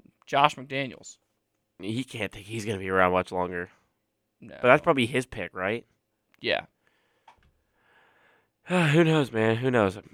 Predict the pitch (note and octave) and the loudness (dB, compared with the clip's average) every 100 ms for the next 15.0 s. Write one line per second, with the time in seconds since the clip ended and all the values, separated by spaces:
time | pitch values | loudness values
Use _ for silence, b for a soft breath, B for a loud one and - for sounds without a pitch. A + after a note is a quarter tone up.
0 | _ _ - C3+ C3 C3 C3 C#3 A#2+ A#2+ | _ _ -4 0 6 6 6 4 2 2
1 | A#2+ A2+ G2+ G#2+ A2+ A2 - A#2 - A#2+ | 2 2 4 4 4 2 2 0 0 -2
2 | A2+ A2 A2+ G2+ - - G#2 - G#2+ G2+ | -2 0 0 0 -4 -8 -8 -4 -2 -2
3 | G2+ _ _ _ _ _ _ _ _ - | -6 _ _ _ _ _ _ _ _ -6
4 | F#3 G#3 F#3 F#3+ F#3 F#3+ E3+ - D3 C#3+ | 2 4 4 0 -4 -8 -8 -6 -2 2
5 | C#3+ C#3 - D#3 C#3 C#3+ C#3 - - C#3 | 0 -2 -12 -12 -12 -10 -12 -12 -16 -12
6 | C3 - B2 - - C#3+ C#3+ C#3 C3+ F3 | -12 -8 -10 -10 -16 -16 -14 -6 4 4
7 | D3 C3+ A2+ F#2+ - F#2 - C#3+ C3 C3 | 8 12 12 8 2 -2 0 -2 -2 -2
8 | G2 A#2 D2+ - - C3+ C3+ C3+ A#2 - | -8 -10 -14 -14 -2 2 2 -2 -6 -8
9 | G2 - - D#3+ - - - F2 G#2+ - | -12 -10 -8 -8 -8 -20 -16 -8 -8 -8
10 | - - b b b b b C#3+ E3+ E3 | -12 -20 b b b b b 2 4 4
11 | D3 C#3+ A#2 G#2+ G#2 A#2 - A2 F#2 E2 | 4 4 2 -2 4 4 4 4 4 2
12 | _ _ _ _ _ _ - C3 A#2+ D#3 | _ _ _ _ _ _ -4 2 8 8
13 | E3 C3 - A#2 G#2+ - G2 D3 C3+ G#2+ | 8 4 0 2 2 0 0 4 4 4
14 | G#2 - G#2 F#2+ G#2 F#2 F#2+ - - | 0 2 0 0 -6 -14 -14 -18 -18